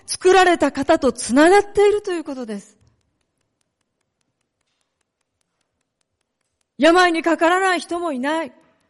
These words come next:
家族に問題が起こらない人もいない。この人生を生きていれば、イエス様がおっしゃった通り、「あなた方には世で苦難があります。」それが私たちの人生です。けれども、そのような人生の苦難を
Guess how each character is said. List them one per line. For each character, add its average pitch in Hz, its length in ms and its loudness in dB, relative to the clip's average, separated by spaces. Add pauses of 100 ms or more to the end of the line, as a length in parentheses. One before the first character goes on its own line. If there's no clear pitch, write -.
(280)
家 330 120 0
族 339 240 -2
に 320 80 -2
問 320 220 0
題 339 160 2
が 320 120 0
起 302 80 -4
こ 339 100 -4
ら 349 100 -2
な 392 160 -4
い 339 60 -8
人 359 180 -10
も 349 140 -8
い 262 80 -10
な 320 240 -4
い。 - 60 -20 (640)
こ 330 120 -4
の 330 100 2
人 320 220 -2
生 339 120 -2
を 320 60 2
生 339 80 -4
き - 80 -14
て 330 160 -4
い 339 40 -2
れ 359 100 0
ば、 320 100 0
イ 302 100 0
エ 349 80 0
ス - 60 -8
様 320 220 0
が 302 80 2
お - 20 2
っ 294 40 0
し 339 120 -6
ゃ 311 40 0
っ 311 40 -2
た 311 140 -2
通 330 240 -4
り、 262 160 -6 (720)
「あ 262 80 0
な 277 160 4
た 285 120 2
方 294 260 0
に 339 100 -8
は 320 120 -2
世 277 140 -4
で 240 140 0
苦 262 240 -4
難 381 300 0
が 277 200 -4
あ 220 60 -10
り 277 140 -8
ま 359 160 -4
す。」 - 160 -20 (720)
そ - 100 0
れ 277 100 0
が 330 120 2
私 302 260 -4
た 302 100 -2
ち 339 140 -10
の 320 140 -8
人 302 240 -10
生 254 220 -6
で 214 120 -14
す。 - 100 -20 (420)
け 392 100 2
れ 381 80 4
ど 349 100 0
も、 330 100 -2
そ 330 140 -6
の 359 80 -2
よ 381 120 -2
う - 20 -4
な 339 160 0
人 330 260 -4
生 339 160 -4
の 294 160 -2
苦 - 240 -6
難 339 320 -2
を 226 160 -4